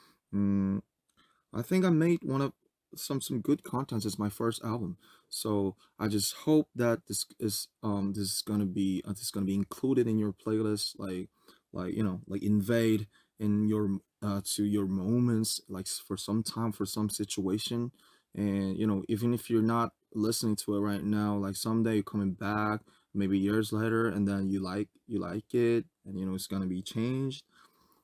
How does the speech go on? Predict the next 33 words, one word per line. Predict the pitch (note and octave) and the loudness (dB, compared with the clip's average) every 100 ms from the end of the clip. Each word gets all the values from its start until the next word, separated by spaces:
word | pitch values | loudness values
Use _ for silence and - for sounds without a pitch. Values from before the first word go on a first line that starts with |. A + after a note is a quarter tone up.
| _ C3 | _ -8
I | |
just | C3 | -4
hope | A#2 E3+ - | -2 -2 -2
that. | G#2 G2 | -4 0
And | A2 A2 G#2+ - _ _ _ _ _ _ _ - - _ | 0 0 -2 -10 _ _ _ _ _ _ _ -14 -14 _
I | C3 | -2
think | - F3+ | 2 4
I | C3 | 4
made | A#2 C3 | 2 0
something | - A#2+ A#2 - G#2+ G#2 | -2 0 0 2 2 2
good | G#2 G#2+ | 2 2
as | F#2+ F#2+ | 2 -2
my | G2+ F#2+ | -2 -4
first | - G2+ G2 - | -2 -2 -2 -2
solo. | G2+ A2+ G#2 - | 0 0 -2 -4
So, | - F#2+ F#2 F2 _ _ _ _ | -6 -2 -2 -4 _ _ _ _
um, | F#2+ F#2 F#2 F2+ F2 - _ _ _ - - - _ - | -6 -4 -4 -4 -6 -10 _ _ _ -14 -14 -14 _ -8
I | G2 | -2
think, | A2 G#2 | 0 2
you | G#2+ | 2
know, | G#2 | 0
and | G2+ G2+ F#2+ | 2 0 0
the | F#2 | -2
heart, | - A2 G#2 - - _ _ G2 | -2 -2 -2 -4 -16 _ _ -8
the | |
sincerity, | G2 G#2 G2+ A#2 A2 - F#2 F#2 - _ _ G2 | -4 -2 2 2 2 0 -4 -4 -8 _ _ -10
um, | F#2 F#2 F2+ F2+ F2 - _ | -8 -6 -6 -6 -8 -12 _
I, | A2 | -4
I | - | 0
made | G#2 G2 A2 | 2 2 2
with | G#2 G2+ | 2 2
it, | F#2+ F#2 _ | 0 -2 _
um, | F#2+ F#2 G2 | -6 -4 -6